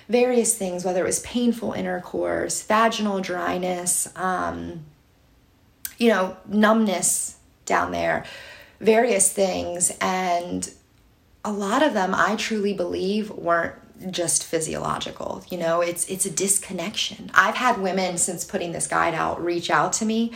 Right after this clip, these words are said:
I had one woman, um, she actually commented, and she said, "Oh my God, I wish this was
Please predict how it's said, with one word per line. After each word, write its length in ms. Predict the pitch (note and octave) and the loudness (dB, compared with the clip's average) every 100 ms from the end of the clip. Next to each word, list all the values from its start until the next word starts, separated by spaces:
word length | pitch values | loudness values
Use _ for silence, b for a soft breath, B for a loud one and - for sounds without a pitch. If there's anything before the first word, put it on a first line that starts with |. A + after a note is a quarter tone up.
| B B B B | B B B B
I 80 | - | 2
had 240 | F#3 D#3+ | 2 4
one 240 | F3 F3+ F3+ | 4 4 2
woman, 480 | D#3+ D#3+ - - - | 0 0 -2 -4 -2
um, 560 | - E3+ D#2 D#2+ D#2 - | 0 0 0 -6 -8 -4
she 160 | - | 0
actually 260 | C2 - - | 0 0 -6
commented, 640 | - F#2 - - - - | 2 2 2 -2 -2 -2
and 120 | G3+ | 0
she 160 | - A3 | 0 0
said, 360 | - F#3+ G3 B B B B - | 4 4 2 B B B B 2
"Oh 180 | A#3 B3+ | 4 6
my 200 | C#4+ D4+ | 4 4
God, 460 | B3+ A3+ A3+ A#3+ - | 6 6 6 2 2
I 120 | A3+ | 0
wish 440 | A3+ G#3+ C4+ - - | 2 2 4 2 4
this 240 | E4+ - | 2 4
was 140 | G4 | 2